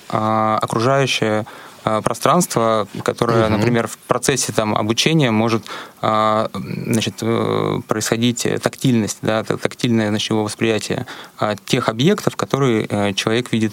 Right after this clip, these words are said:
Speaker 1: перед собой. И, а, через определенное время, а, Я считаю, что,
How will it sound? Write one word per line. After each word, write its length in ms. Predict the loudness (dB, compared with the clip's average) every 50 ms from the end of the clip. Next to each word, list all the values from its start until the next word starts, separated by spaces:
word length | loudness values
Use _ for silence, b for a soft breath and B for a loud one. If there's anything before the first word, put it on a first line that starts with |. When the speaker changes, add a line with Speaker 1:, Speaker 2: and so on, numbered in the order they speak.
| -4 -6 -6
Speaker 1:
перед 180 | -6 -6 -4 -4
собой. 420 | -2 -2 0 0 0 0 -2 -4 -6 -12 -20 -20 -20 -8 -4
И, 300 | -2 -2 0 -2 -2 B B B B B B B -6 -4
а, 500 | -2 0 0 0 0 0 0 0 -2 -2
через 200 | -2 -2 0 0
определенное 520 | 0 0 0 2 2 2 2 2 2 2 2
время, 440 | 2 2 2 2 2 2 2 0 -2
а, 340 | -4 -2 -2 -2 -2 -2 -4 B B B B B B B B B B -4 -2
Я 80 | -2
считаю, 300 | 0 0 0 0 0 0
что, 760 | -2 -2 -2 -2 0 0 2 2 0 0 -2 -4 -6 -8 -8